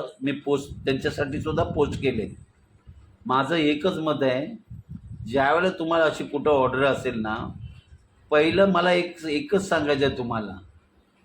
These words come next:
तुम्ही तर पहिलं हेल्मेट घालायचं. दुसरी गोष्ट, तुम्ही जेव्हा ज्या परिस्थितीत धावता ना, पहिली आपली जिम्मेदारी काय आहे ही लक्षात ठेवली पाहिजे. म्हणजे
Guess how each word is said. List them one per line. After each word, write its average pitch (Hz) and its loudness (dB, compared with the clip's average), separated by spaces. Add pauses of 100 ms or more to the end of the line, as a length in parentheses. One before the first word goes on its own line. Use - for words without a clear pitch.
(160)
तुम्ही 147 0
तर 160 2
पहिलं 151 4
हेल्मेट 131 2
घालायचं. 127 -2 (540)
दुसरी 143 0
गोष्ट, 170 -4 (340)
तुम्ही 170 0
जेव्हा 170 2
ज्या 147 2
परिस्थितीत 185 0
धावता 151 2
ना, 131 -2 (2000)
पहिली 160 4 (140)
आपली 175 -2
जिम्मेदारी 165 2
काय 139 2
आहे 117 2 (100)
ही 160 -2
लक्षात 147 0
ठेवली 123 -4
पाहिजे. 101 -6 (1700)
म्हणजे 139 4